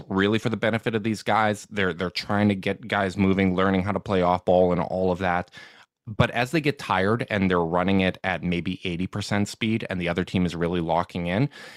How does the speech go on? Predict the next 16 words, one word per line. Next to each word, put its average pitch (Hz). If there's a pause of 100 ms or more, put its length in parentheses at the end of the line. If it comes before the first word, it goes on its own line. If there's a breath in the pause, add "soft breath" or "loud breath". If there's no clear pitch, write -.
(120)
it's -
a 139
lot 123
of 156
movement 104
without 95 (100)
really 92
manipulating 87
the 82
defense 85
in 85
the 80
ways 82
that 87
you 85
want. 87